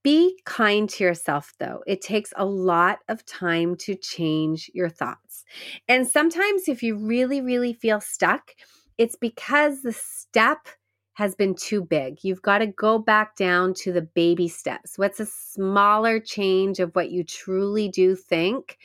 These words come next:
that you can make? Don't discount it, say it's not gonna work. It just means that there's been too big of a gap between what you think and what you're trying to think, what you're trying to believe.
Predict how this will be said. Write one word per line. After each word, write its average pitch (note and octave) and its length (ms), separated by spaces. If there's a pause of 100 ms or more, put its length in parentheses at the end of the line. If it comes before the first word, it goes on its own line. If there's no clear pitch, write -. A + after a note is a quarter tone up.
(420)
that F#3 280
you F3+ 160
can E3 280
make? A#2+ 400 (580)
Don't C4+ 340
discount G#3 540
it, G#3+ 200
say F#3+ 200
it's F3+ 140
not F#3 200
gonna A#3+ 200
work. F#3+ 320
It F#3+ 100
just C4+ 260
means A3+ 340
that F#3+ 260
there's F3+ 220
been F3 280
too A#3+ 640
big G#3 400
of G3 140
a F#3+ 60
gap F3 440 (320)
between F#3 460
what E3+ 160
you A#3+ 140
think G3 420
and F#3 160
what E3+ 160
you're F3+ 100
trying E3 540 (140)
to D3+ 200
think, - 540
what D3+ 180
you're D#3+ 120
trying D3+ 320
to D3+ 120
believe. - 500